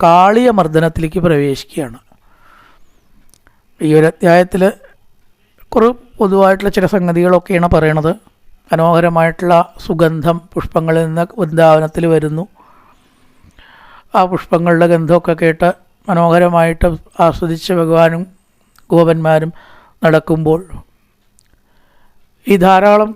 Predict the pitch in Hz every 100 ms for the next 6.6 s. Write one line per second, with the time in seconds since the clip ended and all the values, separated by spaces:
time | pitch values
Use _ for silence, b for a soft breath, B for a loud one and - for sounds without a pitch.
0 | - 185 180 185 190 196 196 196 196 -
1 | 190 190 - _ _ _ _ _ _ 175
2 | 170 180 175 - 190 - 180 190 208 214
3 | 214 214 175 143 - - 175 - 214 202
4 | 196 - 170 175 196 208 190 - 185 175
5 | - - 160 - 175 175 175 170 160 151
6 | 165 151 151 139 135 135